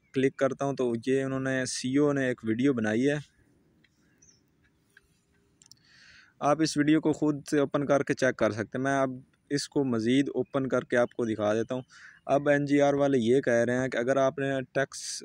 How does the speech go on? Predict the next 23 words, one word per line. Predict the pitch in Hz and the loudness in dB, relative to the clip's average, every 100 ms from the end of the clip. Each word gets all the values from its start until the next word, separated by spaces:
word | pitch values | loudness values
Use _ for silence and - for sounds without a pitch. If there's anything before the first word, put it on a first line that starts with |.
| 127 | -4
अपना | 120 131 135 131 131 113 | -4 -2 -2 -2 -2 -2
विड्रॉल | 107 101 117 123 120 | -4 0 2 4 4
लेना | 104 113 143 | 2 0 0
है | 120 110 - _ - - _ - | 0 -2 -8 _ -20 -20 _ 0
तो | 143 | 4
आपको | 147 - 143 | 4 2 -4
दस | 127 143 - | 0 0 0
परसेंट | - - 123 123 | -4 -4 -4 -2
टैक्स | 131 - - - - | -4 -4 -8 -12 -6
देना | 107 107 110 | -2 -2 -2
होगा। | 98 95 101 113 _ - _ - | -4 -6 -8 -12 _ -20 _ -2
तो | |
ये | 143 147 156 156 | 2 4 4 2
आप | 123 139 143 - | 2 2 0 0
एक | 135 147 - | 2 2 0
रुपया | 123 123 131 | -2 0 0
भी | 127 131 | 0 -2
इसमें | - 123 123 - - | -4 -6 -8 -10 -6
टैक्स | 127 - - - | -6 -6 -14 -6
और | 117 120 | -2 -2
ना | 110 107 | -2 -2
दें, | 117 135 147 - _ _ _ | 0 -2 -4 -10 _ _ _
क्योंकि | 147 147 139 | -4 -2 0